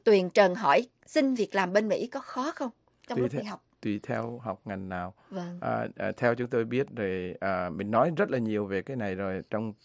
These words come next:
Speaker 2: à, quá khứ là
Speaker 1: Dạ.
Speaker 2: trong cái thời gian đi học và cái F one visa, các bạn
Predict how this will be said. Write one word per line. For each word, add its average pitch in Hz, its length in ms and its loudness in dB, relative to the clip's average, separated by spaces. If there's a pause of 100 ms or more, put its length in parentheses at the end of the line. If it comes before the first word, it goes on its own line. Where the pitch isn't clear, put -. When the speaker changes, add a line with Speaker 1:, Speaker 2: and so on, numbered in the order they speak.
Speaker 2:
à, 107 60 -6 (100)
quá 117 120 0
khứ 131 220 -2
là 98 240 2 (140)
Speaker 1:
Dạ. 190 240 -4
Speaker 2:
trong 151 140 10
cái 165 80 6
thời 139 160 6
gian 120 180 4
đi 120 100 0
học 107 280 0
và 98 200 0
cái 95 180 -4
F 123 200 0
one 117 160 -2
visa, 113 360 -4
các - 220 -12
bạn 78 180 -6